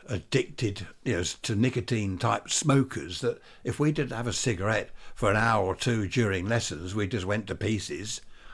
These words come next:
We weren't like that. I mean, we were playing around at smoking, having a quick fag behind the bike sheds.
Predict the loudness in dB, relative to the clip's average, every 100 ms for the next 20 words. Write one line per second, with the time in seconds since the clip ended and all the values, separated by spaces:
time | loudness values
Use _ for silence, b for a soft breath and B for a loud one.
0 | 0 4 6 6 4 0 0 2 2 0
1 | -2 -2 0 0 0 0 2 2 2 2
2 | 2 0 -2 -4 -4 0 2 2 0 -6
3 | -8 -12 B B B -4 -2 0 -2 0
4 | 0 -2 -4 2 2 2 0 -2 0 0
5 | -2 0 0 0 -2 -8 -8 -10 -14